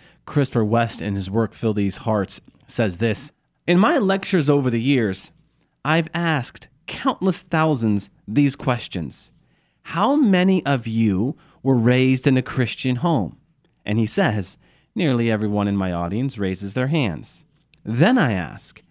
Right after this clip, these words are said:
'How many of you would say that in your Christian upbringing, there was open, honest, normal, healthy conversation about God's glorious, beautiful, wonderful plan for making us male and female, and how many of you learned growing up that the one flesh union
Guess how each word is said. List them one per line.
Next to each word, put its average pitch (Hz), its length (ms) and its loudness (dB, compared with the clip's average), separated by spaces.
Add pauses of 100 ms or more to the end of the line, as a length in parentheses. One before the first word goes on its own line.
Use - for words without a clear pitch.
(320)
'How 214 220 -4
many 190 340 0
of 127 120 -2
you 113 200 -2
would 120 180 -2
say 143 280 -2
that 131 240 -4
in 143 160 2
your 131 120 0
Christian 220 540 -4
upbringing, 98 640 -2 (460)
there 135 200 2
was 127 320 0 (100)
open, 202 460 0
honest, 123 520 -4 (120)
normal, 165 520 0 (140)
healthy 196 340 -2
conversation 147 840 -2
about 113 380 -2
God's 127 340 -2
glorious, 156 760 0
beautiful, 113 520 -2
wonderful 196 420 -2
plan 107 380 -6
for 110 100 -6
making 110 360 -2
us 110 140 -6
male 123 360 0
and 135 160 0
female, 135 520 0
and 127 120 -2
how 123 160 -2
many 196 380 2
of 139 120 0
you 123 120 4
learned 117 360 0
growing 147 300 0
up 120 160 -2
that 107 180 -4
the 110 80 0
one 139 300 0
flesh 120 440 -6
union 196 400 0